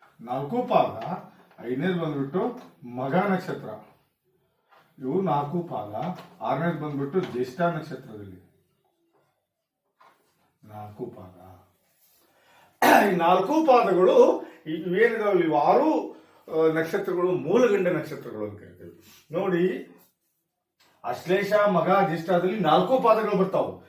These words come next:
ಅಶ್ವಿನಿಯಲ್ಲಿ ಒಂದು ಮತ್ತು ಎರಡು ಬರುತ್ತೆ, ರೇವತಿಯಲ್ಲಿ ಮೂರು ಮತ್ತು ನಾಲ್ಕು ಬರುತ್ತೆ. ಮೂಲ ನಕ್ಷತ್ರದಲ್ಲಿ ಒಂದು ಮತ್ತು ಎರಡನೇ ಪಾದ ಮಾತ್ರ ಬರುತ್ತೆ. ನೀವು ಎರಡನೇ ಪಾದದಲ್ಲಿ ಹುಟ್ಟಿರೋದ್ರಿಂದ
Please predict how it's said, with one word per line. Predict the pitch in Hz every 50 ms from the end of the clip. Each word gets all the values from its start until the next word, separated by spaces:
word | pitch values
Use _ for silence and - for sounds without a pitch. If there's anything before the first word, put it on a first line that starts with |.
| _ _ _
ಅಶ್ವಿನಿಯಲ್ಲಿ | - 135 - - 185 214 226 226 226 214 208 220 226
ಒಂದು | 196 190 196 214 247 233
ಮತ್ತು | 233 233 - 220
ಎರಡು | 208 202 208 220 214
ಬರುತ್ತೆ, | 202 196 180 - - 131 - - - - - - - _
ರೇವತಿಯಲ್ಲಿ | - 123 143 156 185 185 180 240 233 226 226 233
ಮೂರು | 214 190 202 240 262 262 -
ಮತ್ತು | 226 185 -
ನಾಲ್ಕು | 190 190 190 190 - 190
ಬರುತ್ತೆ. | 175 165 147 131 - - 120 107 - - - - - -
ಮೂಲ | 123 135 160 180 233
ನಕ್ಷತ್ರದಲ್ಲಿ | 247 254 254 226 196 175 - 180 175 190 180 185 185 160
ಒಂದು | 139 123 139 185 226 240 233 240
ಮತ್ತು | 214 - 214 196 196
ಎರಡನೇ | 165 139 139 139 151 165 185 190
ಪಾದ | 180 - 147 139
ಮಾತ್ರ | 131 123 107 104 147 185 214 208 - - - _ - 196
ಬರುತ್ತೆ. | 196 165 165 156 147 - - - - 131 123 127 131 123 113 - - - - - - _ _
ನೀವು | 127 131 131 127 110
ಎರಡನೇ | 107 110 113 120 131 151 190 220 226 -
ಪಾದದಲ್ಲಿ | - 185 185 160 151 151 147 135 127
ಹುಟ್ಟಿರೋದ್ರಿಂದ | 127 120 - - 123 113 101 101 101 101 101 95